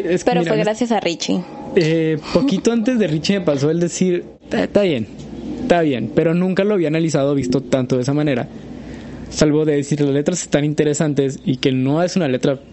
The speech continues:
Speaker 1: tonta o una letra pendeja, como pasa en muchos artistas del género.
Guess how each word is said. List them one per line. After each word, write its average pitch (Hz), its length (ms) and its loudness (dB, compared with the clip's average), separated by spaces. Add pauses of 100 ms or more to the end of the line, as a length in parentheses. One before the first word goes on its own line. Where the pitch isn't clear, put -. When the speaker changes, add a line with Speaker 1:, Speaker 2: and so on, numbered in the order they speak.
(180)
Speaker 1:
tonta 131 320 2
o 113 100 0
una 120 180 2
letra 123 200 0
pendeja, 117 380 -2 (340)
como 123 260 2
pasa 131 280 2
en 135 80 0
muchos 135 240 0
artistas 127 460 0
del 131 140 -2
género. 123 300 0